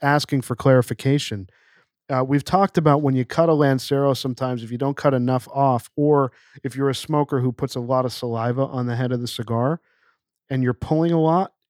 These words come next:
you're gonna really set yourself up for a nasty tar blast, which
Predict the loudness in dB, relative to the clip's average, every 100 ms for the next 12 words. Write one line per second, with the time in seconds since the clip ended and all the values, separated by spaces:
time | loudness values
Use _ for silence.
0 | -8 -6 -2 2 2 2 -4 _ _ _
1 | _ -12 -4 0 2 2 2 -2 -4 -4
2 | -4 0 -2 -2 -4 -2 -2 -2 -4 -6
3 | -10 -8 -6 -4 -4 -4 -4 -10 _ _
4 | _ _ _ _ -4 -2 -2 -12